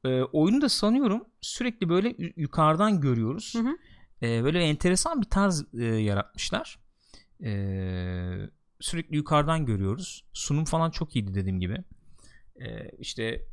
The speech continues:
Speaker 1: bir şey oluyor, o mekanın işte ışıklandırması değişiyor veya başka odaya geçiyorsun
Speaker 2: Hı hı.
Speaker 1: falan. Sürekli anladığım kadarıyla başa dönüp olacak olanları engellemeye çalışıyorsun.
Speaker 2: Enteresandı, bayağı
Speaker 1: Enteresandı.
Speaker 2: güzeldi.
Speaker 1: Güzel gözüküyordu. Akılda kaldı o
Speaker 2: Kesinlikle.
Speaker 1: yani.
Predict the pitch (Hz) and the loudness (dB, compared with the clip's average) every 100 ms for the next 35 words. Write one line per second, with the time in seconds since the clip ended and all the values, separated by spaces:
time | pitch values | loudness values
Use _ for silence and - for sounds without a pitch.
0 | - - 147 - 185 131 110 143 110 107 | -14 -14 -8 -4 0 0 0 -2 -2 -4
1 | 120 - 127 123 127 - 135 127 123 - | -4 -6 -12 -2 -2 0 0 2 0 -2
2 | 120 - - 113 113 117 110 110 95 - | -4 -4 0 2 2 0 0 0 -2 0
3 | 104 107 107 110 - 120 98 90 87 - | 0 0 0 0 0 -2 -2 -2 -2 0
4 | 226 277 196 - 165 262 - - - - | 0 -2 -6 -4 -6 -6 -14 -20 -12 -4
5 | 170 - 135 127 127 131 101 98 107 127 | -2 0 2 2 0 -4 -4 -4 -4 -2
6 | 151 110 175 127 127 131 117 104 104 151 | 0 0 0 0 0 -2 -2 -2 -2 -2
7 | 165 135 120 104 92 - 82 - - - | -2 0 0 -2 -4 -6 -12 -14 -14 -14
8 | - - - - 196 214 208 - 226 185 | -16 -18 -14 -8 -6 -6 -6 -6 -6 -4
9 | 165 160 151 165 180 170 87 87 101 120 | -4 -2 -2 0 0 0 -2 -8 -10 -4
10 | 117 95 92 - 98 135 247 _ _ _ | -4 -4 -10 -12 -12 -10 -14 _ _ _
11 | _ - 151 143 131 127 - - 127 120 | _ -6 -2 0 0 0 -2 -2 0 0
12 | 123 104 87 92 80 80 | 0 0 0 -2 -4 -6